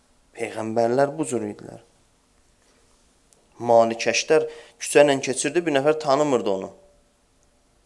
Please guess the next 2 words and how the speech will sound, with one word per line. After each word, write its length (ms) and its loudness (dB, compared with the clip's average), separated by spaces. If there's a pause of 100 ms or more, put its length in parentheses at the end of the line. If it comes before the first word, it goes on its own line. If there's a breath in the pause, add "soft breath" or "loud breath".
(2000)
Çıxdı 320 -20
qabağına, 480 -2